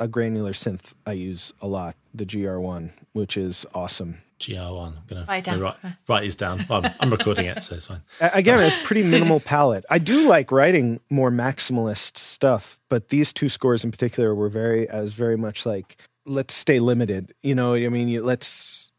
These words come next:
Speaker 1: let's try to have each idea be very succinctly stated and expressed. And so, yeah, th-, in both of these scores, actually,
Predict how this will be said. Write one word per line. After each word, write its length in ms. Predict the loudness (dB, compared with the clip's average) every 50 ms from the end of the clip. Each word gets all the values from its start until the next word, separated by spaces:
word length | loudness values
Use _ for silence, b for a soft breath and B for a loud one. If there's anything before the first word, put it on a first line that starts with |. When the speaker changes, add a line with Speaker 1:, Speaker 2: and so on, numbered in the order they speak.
| _
Speaker 1:
let's 600 | -2 0 0 0 0 -2 -2 -4 -4 -6 -12 -16 _ _ _ _ _ _ -2
try 200 | 2 2 4 4
to 80 | 2
have 260 | 2 2 0 -2 -2 -4 -4
each 200 | -4 -2 0 2
idea 380 | 2 2 2 2 0 0 0
be 340 | 0 -2 -4 -4 -4 -4 -8 -10
very 240 | -8 -6 -4 -2 -2
succinctly 680 | -2 -2 -2 -2 -2 -2 -2 -4 -4 -6 -6 -4 -4 -4
stated 520 | -4 -4 0 2 2 2 2 0 -2 -4 -8 -16 _ _ _
and 120 | -4 -4 -4
expressed. 680 | -4 -6 -6 -2 0 0 0 0 -4 -6 -8 -10 _ _ _ _ -20 -8
And 200 | -4 -4 -2 -2
so, 160 | 0 2 2
yeah, 240 | 4 4 4 4 2
th-, 200 | 0 -2 -8 -6
in 200 | -4 -2 -2 0
both 260 | 2 2 2 2 2
of 60 | 0 -2
these 160 | 0 -2 -2
scores, 260 | -2 -2 -2 0 -2
actually, 460 | -2 -4 -4 -4 -4 -4 -2 -4 -4